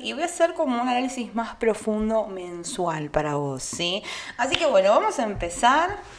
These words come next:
Vamos a preguntar al tarot qué siente, qué piensa y qué hará tu ex para el mes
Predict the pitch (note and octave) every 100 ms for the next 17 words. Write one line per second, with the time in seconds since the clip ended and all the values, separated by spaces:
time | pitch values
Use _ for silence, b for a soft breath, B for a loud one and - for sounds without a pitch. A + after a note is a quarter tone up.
0 | B B B B D4 F4+ D#4 A3+ A3+ B3+
1 | C4 A3 G3+ A3+ - B3 B3 - A#3+ A#3+
2 | G#3+ G#3 G#3+ A3+ A3+ - A#3+ A#3+ - A3
3 | G3+ - - C#4 D4+ C4+ C4+ C4+ G#3+ G3+
4 | A3 - - G#3+ F#3 F3+ F#3 G3 G#3+ B3+
5 | B3+ -